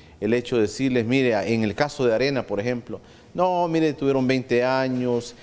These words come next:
el tema de la corrupción, el tema de que son los mismos de siempre", que, que es una, una cosa que se ha ido como generalizando, ¿verdad? Esto como que merma bastante, como que los apaga bastante. Y en el caso del F M L N igual,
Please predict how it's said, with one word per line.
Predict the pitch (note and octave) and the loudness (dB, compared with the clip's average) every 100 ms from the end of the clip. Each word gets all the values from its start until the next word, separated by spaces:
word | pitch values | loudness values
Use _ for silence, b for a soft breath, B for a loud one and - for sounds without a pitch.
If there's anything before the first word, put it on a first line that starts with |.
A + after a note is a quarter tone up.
| B - | B -2
el | A#2 - | -2 0
tema | B2 | 0
de | A#2+ | 2
la | A#2+ | 0
corrupción, | - A2+ A2+ - C#3 C3+ C3 C3 B2 | 0 -2 -2 -2 0 2 2 0 0
el | A2+ | -2
tema | - B2 B2 A#2+ A#2 A2 | 0 2 4 4 4 2
de | A2 | -2
que | - | -4
son | G#2+ A2+ | -2 0
los | A2 | 2
mismos | A#2 A#2+ | 2 2
de | G#2 | 0
siempre", | - C#3+ C#3 C3 A#2 | 0 0 0 -2 -4
que, | - F#2+ B B B B | -4 -8 B B B B
que | A#2 | 0
es | A#2+ | 2
una, | C3 A#2+ G#2 F#2 E2 F2+ - | 2 4 4 2 -2 -10 -16
una | C3 A#2+ | -8 -6
cosa | A2 B2 B2+ | -2 -2 -2
que | G#2+ | -4
se | - | 0
ha | A#2 | 0
ido | B2 A#2 A2 G2 | 2 2 2 2
como | - G2 F#2 D#2+ B B B | -2 -4 -4 -8 B B B
generalizando, | B2+ B2+ B2 A2+ G#2+ F#2+ D#3+ E3 A#2+ G#2+ | 0 2 2 2 0 -2 -2 -2 -2 0
¿verdad? | G#2 F#2+ A#2+ B B B B - | 2 2 0 B B B B -8
Esto | - A2+ A#2 C#3+ C3 | -2 -2 0 -2 0
como | B2+ A2 G2+ | 0 0 -2
que | G#2+ | -2
merma | G#2 A#2+ D#3 D3+ A#2+ | 0 2 2 2 2
bastante, | G2 - B2+ C3 B2 A2 | 2 0 -2 -2 -4 -8
como | G#2 G2 | -6 -4
que | G2 | -4
los | F#2 | -4
apaga | F2+ - D#3+ D3+ | -6 -2 0 2
bastante. | A2 F#2+ - G2+ - C3+ | 0 0 -4 -6 -6 -8
Y | A#2+ | 0
en | B2+ | 2
el | A#2 | 2
caso | F#3+ G3 | -2 -2
del | D#3+ | -2
F | D#3 | 0
M | C#3+ | 0
L | B2 | 2
N | B2+ B2 | 0 0
igual, | G#2 A#2+ F#2 | 2 0 0